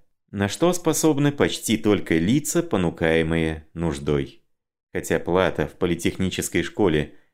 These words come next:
весьма мала, больше половины слушателей не могут вносить ее. Все это сыновья скромных торговцев, слуг, рабочих, мелких чиновников, воспользовавшиеся стипендиями уже в лицеях.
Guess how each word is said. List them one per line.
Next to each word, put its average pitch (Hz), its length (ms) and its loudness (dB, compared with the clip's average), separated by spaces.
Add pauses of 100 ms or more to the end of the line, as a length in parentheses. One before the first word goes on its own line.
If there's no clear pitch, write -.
весьма 92 460 -2
мала, 92 480 0 (300)
больше 113 360 -2
половины 127 540 2
слушателей 127 640 0
не 110 200 0
могут 90 440 0
вносить 80 480 -4
ее. 73 420 -2 (460)
Все 175 280 0
это 151 320 2
сыновья 123 560 2
скромных 139 600 2
торговцев, 107 800 0 (340)
слуг, 117 640 0
рабочих, 101 840 0 (120)
мелких 123 420 -2
чиновников, 95 840 0 (320)
воспользовавшиеся 80 1400 0
стипендиями 76 1040 -2
уже 98 320 0
в 127 60 -2
лицеях. 78 720 -2